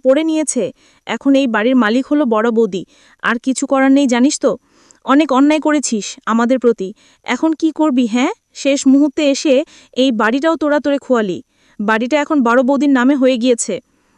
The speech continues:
বড় বৌদি, আমাকে কি তোমার দলে নিবে না নাকি? দেখ একলব্য,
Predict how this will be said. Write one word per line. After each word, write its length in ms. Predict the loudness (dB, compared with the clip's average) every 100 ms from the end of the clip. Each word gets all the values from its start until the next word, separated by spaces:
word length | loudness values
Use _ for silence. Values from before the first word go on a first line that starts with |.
| -2
বড় 260 | 0 2
বৌদি, 420 | 2 2 2 0 -6 _ -4
আমাকে 360 | -2 0 0
কি 100 | 0
তোমার 260 | 2 0 2
দলে 220 | 0 0
নিবে 260 | 0 2 0
না 120 | -2
নাকি? 340 | -2 -4 -12 -16 _ _ _ _ -4
দেখ 240 | -2 0
একলব্য, 580 | 0 2 2 2 0